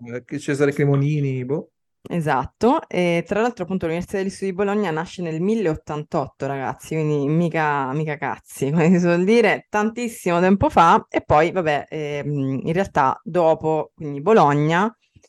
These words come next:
Speaker 2: Eh, questa informazione sul milleottantotto, tra l'altro, la chiedono a tutti gli esami di diritto romano, di giurisprudenza, questa così è una parentesi che volevo dare. E poi il dams c'è stato poi a Torino, Roma, Padova, Brescia, Firenze, Imperia, Palermo e Lecce.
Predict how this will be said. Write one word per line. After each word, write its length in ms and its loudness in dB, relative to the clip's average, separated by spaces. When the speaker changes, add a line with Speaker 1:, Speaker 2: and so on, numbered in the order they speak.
Speaker 2:
Eh, 320 -6
questa 200 -4
informazione 440 -6
sul 100 -4
milleottantotto, 640 -4
tra 100 -4
l'altro, 580 -6
la 160 -2
chiedono 300 2
a 120 0
tutti 560 0
gli 80 0
esami 500 -2
di 120 -10
diritto 380 -10
romano, 520 -4
di 220 -8
giurisprudenza, 760 -4
questa 220 -10
così 180 -8
è 60 -4
una 140 -4
parentesi 640 -10
che 300 -6
volevo 320 2
dare. 380 2
E 200 2
poi 160 6
il 80 4
dams 340 4
c'è 340 2
stato 440 -2
poi 160 -6
a 100 -10
Torino, 540 0
Roma, 340 -2
Padova, 380 -4
Brescia, 560 -6
Firenze, 500 -2
Imperia, 480 -2
Palermo 460 -6
e 80 -8
Lecce. 640 -6